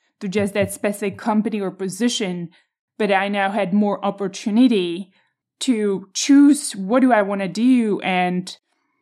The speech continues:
which company I wanna work for. It gave me a little bit more flexibility. And so the same feeling, but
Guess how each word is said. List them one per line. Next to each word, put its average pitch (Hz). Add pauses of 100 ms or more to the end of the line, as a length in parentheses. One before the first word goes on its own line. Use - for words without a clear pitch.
(400)
which 196 (160)
company 254
I 196
wanna 190
work 208
for. 220 (480)
It 196
gave 285
me 277
a 214
little 208
bit 202
more 196
flexibility. 185 (600)
And 214
so 214 (1300)
the 247
same 302
feeling, 233
but 214